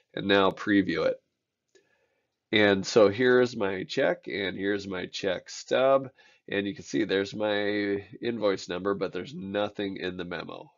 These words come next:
Nothing in the memo, but at least the check stub printed out. Um, the check stub, again, that has the invoice number. So for nine out of ten bills, uh, that you pay, or maybe it's even more than that,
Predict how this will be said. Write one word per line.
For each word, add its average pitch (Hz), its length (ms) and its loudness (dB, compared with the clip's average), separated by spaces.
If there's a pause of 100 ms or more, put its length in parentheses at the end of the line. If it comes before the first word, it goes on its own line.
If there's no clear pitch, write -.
(100)
Nothing 110 380 -4
in 123 80 -2
the 117 80 -6
memo, 101 460 -4 (340)
but 92 160 -4
at - 140 -8
least 110 320 -6
the 85 60 -16
check - 280 -6
stub 92 320 -4
printed 101 340 -6
out. 90 380 -4 (460)
Um, 87 260 -4
the 85 80 -10
check 95 240 -6
stub, 101 320 2 (140)
again, 110 320 -2
that 95 160 -2
has 120 180 2
the 107 80 -2
invoice 92 400 -4
number. 87 220 -6
So 98 260 0
for 92 320 -4
nine 104 340 0
out 110 140 4
of 101 100 -2
ten 104 380 -2 (460)
bills, 92 600 2 (120)
uh, 95 320 -2
that 92 240 -4
you 95 80 -6
pay, 95 380 4
or 92 100 -4
maybe 95 260 0
it's 92 160 -6
even 95 220 -4
more 92 200 0
than 90 200 -4
that, 90 360 0